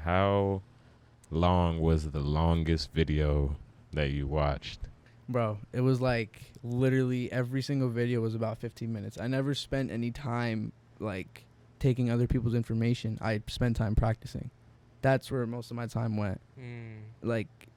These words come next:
Speaker 2: I don't think people understand that, but it's with anything. Like, even with sports and shit.
Speaker 1: Yeah.
Speaker 2: Like,
Speaker 3: Wait, I
Speaker 1: Anything.
Speaker 3: Can you tell people what is copywriting?
Speaker 2: Okay, basically, uh, the simplest way I'm gonna put it is, if you guys know what a sales page is, that's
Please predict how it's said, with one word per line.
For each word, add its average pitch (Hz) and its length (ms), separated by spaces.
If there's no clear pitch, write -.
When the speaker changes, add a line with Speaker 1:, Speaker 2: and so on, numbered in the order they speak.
Speaker 2:
I 127 100
don't 135 140
think 139 280
people 131 240
understand 123 420
that, 113 180
but 110 320
it's - 220
with 120 160
anything. 127 520
Like, 120 120
even 120 280
with 110 100
sports - 480
and 113 100
shit. 107 240
Speaker 1:
Yeah. 95 220
Speaker 2:
Like, 104 80
Speaker 3:
Wait, 139 200
I 98 140
Speaker 1:
Anything. 92 580
Speaker 3:
Can - 140
you 190 80
tell - 120
people 165 340
what 131 320
is 131 280
copywriting? 139 680
Speaker 2:
Okay, 117 240
basically, 143 640
uh, 110 180
the 117 100
simplest 165 400
way 147 120
I'm 143 80
gonna 135 80
put 135 180
it 131 140
is, 117 480
if - 200
you 120 80
guys 123 220
know 120 140
what 113 100
a 107 60
sales 120 340
page 123 300
is, 127 300
that's - 420